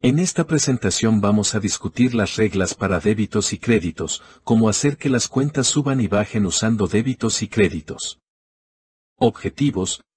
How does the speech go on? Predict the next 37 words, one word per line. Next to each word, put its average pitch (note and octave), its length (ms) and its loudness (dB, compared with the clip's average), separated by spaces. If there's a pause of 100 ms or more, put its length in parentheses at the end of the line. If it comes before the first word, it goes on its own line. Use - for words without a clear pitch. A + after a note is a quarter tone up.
podremos F3 520 2
al D3+ 100 2
final G2 380 2
de F2+ 160 0
esto G2 240 -2
definir F#2+ 500 0
reglas F#2 420 0
para F2+ 240 -2
hacer A2 300 -2
que - 140 -4
las G2+ 200 -2
cuentas C3+ 380 -2
suban A#2 380 0
y F#2 60 0
bajen, F#2+ 440 -2 (240)
aplicar A#2 580 -2
reglas G2 380 0
para G2 240 -2
hacer A2+ 320 -2
que - 140 -2
las G2+ 180 0
cuentas B2+ 400 -2
suban B2+ 360 2
y G2 60 0
bajen G2 380 0
y F2+ 100 0
explicar G#2+ 640 -2
cómo C3+ 240 -2
se A2+ 160 -2
usan A2+ 360 0
las F#2 180 -2
reglas F#2+ 400 0
para F#2+ 240 -2
construir F#2+ 580 0
asientos A#2 540 -2
de G#2+ 80 2
diario. E2 500 -2